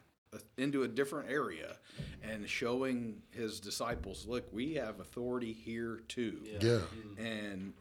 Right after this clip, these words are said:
Speaker 1: and I
Speaker 2: Yeah,
Speaker 1: wonder,
Speaker 2: that's good.
Speaker 1: you know, I wonder how the spiritual oppression,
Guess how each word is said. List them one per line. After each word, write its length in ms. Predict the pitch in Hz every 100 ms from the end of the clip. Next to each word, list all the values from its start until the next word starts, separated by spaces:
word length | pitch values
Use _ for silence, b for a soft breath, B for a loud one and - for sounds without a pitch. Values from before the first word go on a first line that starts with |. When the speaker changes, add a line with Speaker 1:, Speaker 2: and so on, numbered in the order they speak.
| -
Speaker 1:
and 100 | 117
I 20 |
Speaker 2:
Yeah, 40 | 180
Speaker 1:
wonder, 320 | 208 190 135
Speaker 2:
that's 100 | -
good. 220 | 117 107 -
Speaker 1:
you 100 | 135
know, 100 | 123
I 100 | 139
wonder 380 | 175 175 156 123
how 580 | 127 123 117 110 101 85 - _ _ _ - B B B - b b b
the 80 | 127
spiritual 640 | - - 160 190 180 175 113
oppression, 760 | - - 123 127 151 139 139